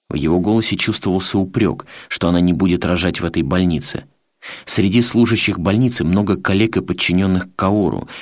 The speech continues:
он тоже здесь учился на медика, больница непосредственно связана с университетом. Чем рожать где-то в маленькой больнице, лучше здесь, чтобы в критическом случае принять меры. Конечно, Рейка приходила в голову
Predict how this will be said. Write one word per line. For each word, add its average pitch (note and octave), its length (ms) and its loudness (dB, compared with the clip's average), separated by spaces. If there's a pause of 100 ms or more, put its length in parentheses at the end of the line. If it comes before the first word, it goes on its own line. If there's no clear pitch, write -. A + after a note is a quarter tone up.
(140)
он D#2+ 260 0
тоже A#2 300 0
здесь C#2+ 260 -2
учился D#2+ 400 -2
на D2+ 120 -2
медика, F#2 500 0 (240)
больница F#2+ 480 2
непосредственно E2+ 760 -2
связана D#2 400 -2
с - 140 -4
университетом. D2 800 -4 (720)
Чем E2+ 220 0
рожать D#2+ 300 -2
где-то C#2 400 -6
в C#2 100 -8
маленькой E2 420 -2
больнице, D#2 640 0 (160)
лучше E2 340 0
здесь, G#2 520 0 (160)
чтобы C#2+ 460 -4 (140)
в - 100 -12
критическом F#2 640 0
случае E2+ 380 -2
принять D#2 420 -2
меры. G#2+ 360 0 (1200)
Конечно, F#2 460 0
Рейка F2+ 280 -2
приходила D#2 600 -2
в B1+ 80 -6
голову F2 480 2